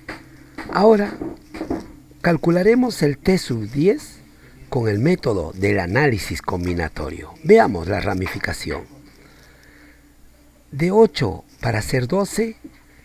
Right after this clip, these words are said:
le debemos sumar cuatro. De doce para ser dieciséis,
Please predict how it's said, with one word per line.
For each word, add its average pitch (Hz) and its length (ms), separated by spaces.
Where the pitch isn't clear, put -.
le 101 140
debemos 113 400
sumar 123 580
cuatro. 85 500
De 98 220
doce 117 640
para 87 240
ser 120 320
dieciséis, 143 840